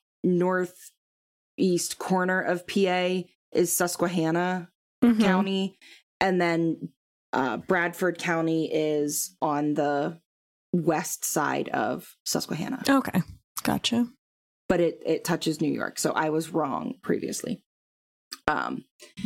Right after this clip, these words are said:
Speaker 1: but that's a thought, is that it was mob related. Um, and the final theory that I found was that he was placed in the plant's furnace,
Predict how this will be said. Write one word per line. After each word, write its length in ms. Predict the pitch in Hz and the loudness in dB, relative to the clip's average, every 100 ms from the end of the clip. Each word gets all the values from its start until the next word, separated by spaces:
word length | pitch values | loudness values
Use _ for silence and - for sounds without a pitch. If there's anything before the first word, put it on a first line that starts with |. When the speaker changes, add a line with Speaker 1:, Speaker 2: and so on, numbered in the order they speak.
| 220 - - - - - - - - _ _ | -8 -10 -18 -16 -16 -16 -12 -10 -12 _ _
Speaker 1:
but 280 | - 190 - - - _ | 2 2 2 -6 -20 _
that's 600 | 208 220 208 208 - - | 2 4 2 -2 -6 -2
a 80 | - | -2
thought, 440 | - 277 277 269 240 | 0 2 2 2 0
is 100 | 220 | 2
that 140 | 233 | 2
it 80 | 220 | 2
was 140 | 202 | 2
mob 280 | 214 208 208 | 2 2 2
related. 560 | 226 214 220 214 208 208 - - - | 2 4 4 2 2 -2 -4 -8 -2
Um, 600 | 190 185 180 170 170 165 _ _ - | 0 2 2 0 -2 -4 _ _ -2
and 640 | 190 185 180 175 170 165 - - _ _ _ _ - - _ | 2 2 2 2 0 -2 -6 -10 _ _ _ _ -20 -20 _
the 680 | 180 170 202 190 185 185 185 - | 0 2 4 4 2 2 0 -2
final 640 | - - - 247 277 311 | -12 -8 0 0 2 0
theory 380 | 294 214 175 170 | 2 2 4 2
that 120 | 160 | 2
I 120 | 156 | 0
found 480 | 160 156 151 156 160 | 0 0 2 0 -2
was 280 | - 170 165 | 2 2 2
that 120 | 180 | 0
he 160 | - 196 | 0 2
was 180 | 170 - | 2 -2
placed 480 | - 233 269 - | 0 2 2 0
in 160 | - 208 | 0 2
the 80 | 185 | 2
plant's 560 | - 202 190 - - | 0 0 0 0 -4
furnace, 840 | - - 226 202 156 139 180 - | -6 -2 0 2 0 0 -2 -2